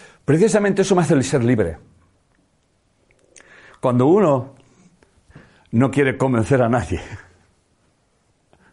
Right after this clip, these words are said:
¿estamos? Cuando uno está compartiendo su experiencia, como yo estoy haciendo en mi vida, cuando uno no espera nada de lo que está haciendo, sino que vive con la gratitud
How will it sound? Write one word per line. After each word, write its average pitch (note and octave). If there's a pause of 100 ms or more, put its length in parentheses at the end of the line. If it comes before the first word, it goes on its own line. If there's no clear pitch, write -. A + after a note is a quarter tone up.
¿estamos? C#3 (560)
Cuando C3
uno G#3+
está E3
compartiendo B2+
su B2
experiencia, A#2+
como G2+
yo B2+
estoy C3
haciendo A#2+
en G#2+
mi A#2+
vida, G#2 (380)
cuando A#2
uno E3
no C#3+
espera B2+ (140)
nada C3 (1400)
de A#2
lo A2+
que G#2
está C3+
haciendo, G#2+ (320)
sino C3+
que C3+
vive D#3
con D#3
la D3+
gratitud C3+